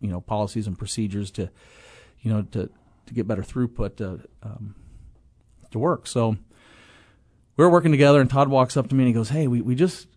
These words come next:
did this deal together." It was, um, we, we had sold a piece of ground that we'd picked up on Route forty-five. It was the old Dally Land Co., and it's now,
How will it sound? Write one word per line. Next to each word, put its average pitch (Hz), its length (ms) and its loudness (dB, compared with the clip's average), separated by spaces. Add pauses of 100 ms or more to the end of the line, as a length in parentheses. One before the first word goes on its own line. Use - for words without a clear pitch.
(180)
did 135 200 -4
this 127 140 -2
deal 120 240 0
together." 107 400 2
It 104 80 0
was, 101 240 -2
um, 98 440 -2 (280)
we, 117 160 -2
we 113 100 2
had 110 120 -4
sold 139 240 0
a - 20 -6
piece 127 260 0
of 107 100 -4
ground 104 420 0
that 90 100 -6
we'd 95 220 -6 (160)
picked 117 200 -6
up 110 160 -4
on 98 140 -4
Route 98 220 -4
forty-five. 98 600 -6
It 101 40 -6
was 98 120 -6
the 104 60 -6
old 95 180 -6
Dally 98 260 -4
Land 95 320 -6
Co., 92 280 -6
and 90 100 -6
it's - 220 -12
now, 95 380 -10